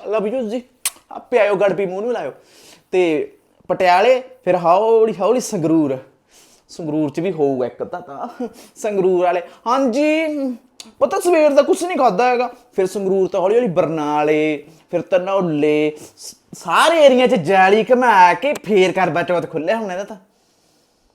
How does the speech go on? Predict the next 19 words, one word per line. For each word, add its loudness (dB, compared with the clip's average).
ਨਾਲੇ 6
ਸਾਰਿਆਂ 6
'ਚੋਂ 6
ਇੱਕ 2
ਇੱਕ 0
ਸੂਟ -2
ਲਿਆ 4
ਹੁਣ। -4
"ਹਾਂਜੀ 4
ਹਜ਼ਾਰ 6
ਰੁਪਏ 0
ਪਾ-, -2
ਹਜ਼ਾਰ 2
ਬਹੁਤ 4
ਆ, 0
ਠੀਕ -4
ਆ -4
ਨਾ। -8
ਹੂੰ, -12